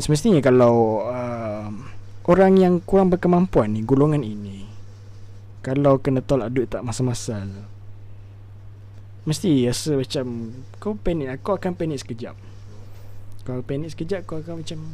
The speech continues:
kau nak buat apa sebenarnya? Aku macam, and at the same time, kau rasa geram. Kenapa duit aku tiba-tiba macam tu?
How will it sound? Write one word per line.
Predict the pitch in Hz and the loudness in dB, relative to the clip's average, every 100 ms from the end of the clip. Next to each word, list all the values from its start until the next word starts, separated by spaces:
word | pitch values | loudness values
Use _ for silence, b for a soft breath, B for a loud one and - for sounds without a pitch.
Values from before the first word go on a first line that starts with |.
| - | -8
kau | 196 | -6
nak | 170 117 | -6 -8
buat | 104 | -10
apa | - - 156 | -8 -6 -4
sebenarnya? | 165 165 139 113 113 | -4 -6 -6 -8 -8
Aku | |
macam, | 151 160 156 - | -8 -6 -8 -4
and | 165 170 | -4 -2
at | 160 | -2
the | 160 | -2
same | 190 185 | -2 -2
time, | 208 190 | -2 -2
kau | 160 160 | -2 -2
rasa | 160 175 | -2 -6
geram. | 139 139 202 254 359 - B B B B B B - - - | -6 0 2 0 -4 -12 B B B B B B -14 -10 -4
Kenapa | 165 170 - 196 | -2 -2 2 2
duit | 165 185 | 4 2
aku | 175 - 185 170 170 170 170 | 0 -2 2 6 6 6 4
tiba-tiba | 170 165 165 170 160 160 | 0 -2 -2 0 2 2
macam | 151 170 | 2 0
tu? | 160 226 294 | 2 2 2